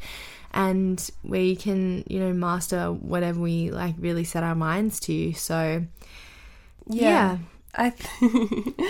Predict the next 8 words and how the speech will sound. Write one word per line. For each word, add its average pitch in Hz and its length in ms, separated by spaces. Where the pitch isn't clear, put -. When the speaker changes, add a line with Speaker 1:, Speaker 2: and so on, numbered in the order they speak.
Speaker 2:
<laughs> - 300
I 233 160
think 226 200
that's 208 260
so 214 340
powerful, 185 720
you 196 140
know. 190 460